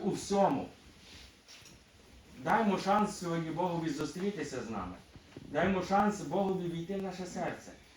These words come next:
Не просто вилікувати, бо мене болить палець, чи мене болить рука. Боже, зніми біль. Це не є найбільший біль мого життя. Але Він хоче зайти в моє серце, перемінити мене,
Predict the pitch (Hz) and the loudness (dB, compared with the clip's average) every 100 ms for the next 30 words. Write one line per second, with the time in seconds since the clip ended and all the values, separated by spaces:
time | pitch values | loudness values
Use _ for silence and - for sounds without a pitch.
0 | - 185 254 294 269 233 208 214 202 180 | -8 -4 0 2 2 4 4 4 2 0
1 | 175 160 156 165 170 156 165 147 143 160 | -2 -4 -6 -4 -4 -4 -4 -2 0 0
2 | 160 156 156 151 151 151 151 139 135 135 | 0 -6 -6 -6 -4 -2 0 0 0 2
3 | 139 135 - - - - 135 175 165 160 | 2 2 -2 -14 -20 -2 2 4 4 0
4 | 147 151 156 143 151 107 - - - - | 0 0 -2 2 2 2 -4 -20 -20 -20
5 | _ - 165 156 170 196 170 147 160 139 | _ -4 -2 0 2 0 0 -2 -2 -2
6 | 143 131 165 139 - 135 127 127 120 110 | 0 0 0 -2 -2 -4 -4 -4 -6 -8
7 | 104 98 - - - - - - - - | -10 -10 -14 -20 -20 -20 -20 -20 -20 -20
8 | - - - 135 139 139 160 170 180 165 | -20 -14 -2 4 4 4 0 -2 -2 -2
9 | 139 151 185 180 165 165 180 165 135 - | -2 -2 -2 -2 -2 -4 -2 -2 -2 -6
10 | 127 139 143 147 170 165 131 104 | -4 0 0 0 -2 -4 -4 -6